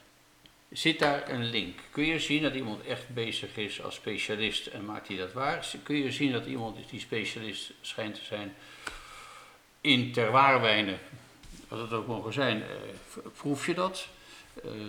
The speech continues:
zie je iemand die inderdaad heel sterk is in een bepaald prijssegment? Zie je dat? Kun je de smaak van de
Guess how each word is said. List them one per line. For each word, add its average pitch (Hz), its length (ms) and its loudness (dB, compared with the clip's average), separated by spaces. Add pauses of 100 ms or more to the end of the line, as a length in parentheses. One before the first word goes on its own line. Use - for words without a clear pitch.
zie 160 200 0
je 147 100 4
iemand 123 380 4
die 123 160 0
inderdaad 117 420 0
heel 135 300 0
sterk 117 440 0
is 110 140 -2
in 113 200 -4
een 113 60 -6
bepaald 101 560 -4
prijssegment? 147 880 2 (560)
Zie 120 220 2
je 143 120 2
dat? 165 260 -2 (240)
Kun 156 140 4
je 143 200 6
de 117 220 2
smaak 135 400 2
van 110 260 -2
de 104 320 -4